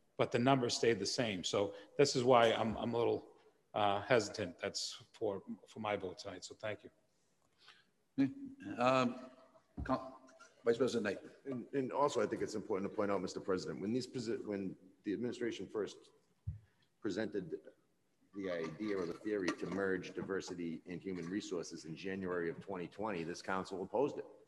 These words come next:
Speaker 3: We asked, we said, "Is this a conflict of interest?" The city solicitor came back with an opinion that, you know, said it is, but it isn't, but it is, but it isn't. Um, so then we said, "We're opposed to that." And we sat down and we made our council priorities. And when we made our council priorities, we said we wanted a standalone diversity director.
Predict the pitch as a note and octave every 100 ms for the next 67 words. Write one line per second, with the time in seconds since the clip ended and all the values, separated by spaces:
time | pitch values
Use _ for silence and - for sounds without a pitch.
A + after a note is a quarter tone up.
0 | - _ - - _ _ _ _ _ _
1 | _ _ _ _ _ _ _ _ _ _
2 | _ _ G2 A2 B2 - - F#2 G2 G2
3 | F#2 - - A2 A2 G2 F#2+ G#2+ F2+ E2
4 | - _ _ F2+ A2+ A#2 B2 G#2+ G2+ G#2+
5 | G#2 G2 G2+ F#2+ - A2 G2 F#2 F2+ -
6 | - G2+ D#2+ D#2+ G#2 F2+ F#2+ G2+ G2+ F#2
7 | G2+ F2+ F2+ F#2+ F#2 F#2+ D#2+ F#2 A2 -
8 | - - _ _ _ _ D#2+ D2 D2 C2+
9 | C#2+ _ _ _ - F#2 G2+ G2+ - G2+
10 | F2 F#2+ F#2+ B2 D3+ G#2+ E2+ D2 D#2+ D#2+
11 | G#2 G2 A#2 A#2 G#2 G#2+ A2 G#2 A#2 A#2
12 | A2 A2 A2+ C#3+ A#2+ C#2+ - D#2+ F2+ F2+
13 | F#2+ G#2 G#2 A#2 A2+ G#2 G#2+ A#2+ A#2+ G2
14 | F#2 - G2 G2 G2+ F#2 - G#2 G2+ G2+
15 | G2+ F2+ A2+ - F2 E2+ C#2+